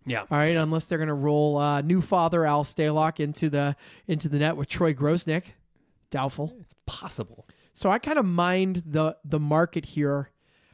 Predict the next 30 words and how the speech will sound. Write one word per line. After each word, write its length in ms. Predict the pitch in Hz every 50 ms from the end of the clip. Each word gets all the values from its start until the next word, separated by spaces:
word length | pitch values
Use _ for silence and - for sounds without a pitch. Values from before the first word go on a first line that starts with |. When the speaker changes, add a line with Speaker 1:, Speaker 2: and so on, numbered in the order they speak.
| _ _
Speaker 2:
looking 340 | - 156 165 156 190 175 170
at 140 | 156 147 -
some 240 | - 165 147 143 - -
R 180 | 151 156 160 160
F 220 | 151 147 - -
As. 400 | 151 143 143 147 151 147 - -
There 140 | 165 156 156
are 40 | 156
some 240 | - - 240 226 208
players 380 | - 214 190 180 175 165 -
who 80 | - 165
are 120 | 151 151 147
R 140 | 151 156 147
F 100 | - 170
As 180 | 151 139 -
I 60 | 143
didn't 220 | 139 151 165 165 156
even 220 | 143 139 139 135 -
bother 380 | - 143 143 151 151 151 151 143
to 60 | 131
put 160 | - 151 139 147
up 160 | 139 - -
here 100 | 143 131
'cause 280 | - - 135 120 120 120
they're 180 | 143 139 135
just 260 | 123 - 151 135 -
not 240 | - 139 127 123 -
like, 240 | 139 139 135 - -
uh, 280 | 160 120 113 107 104 - - _ - - - - _ _ _ -
um, 480 | 131 120 117 113 110 113 117 123 123